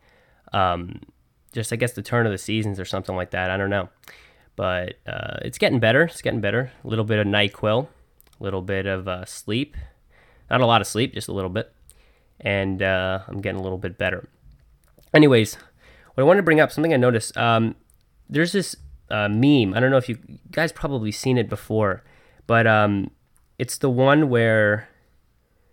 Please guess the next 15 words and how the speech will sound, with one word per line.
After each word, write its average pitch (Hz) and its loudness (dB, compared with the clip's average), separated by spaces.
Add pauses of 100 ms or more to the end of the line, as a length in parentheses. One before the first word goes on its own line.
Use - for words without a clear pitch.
(140)
there's 117 2
a 101 -2
picture 139 -2 (360)
of, 117 -2
li-, 113 0
of, 117 -4
like, 107 -2
a 104 -2
blue 117 2 (180)
Lamborghini, 113 0
like, - -4
one 113 2
of 107 0
those 101 -2
super 110 -2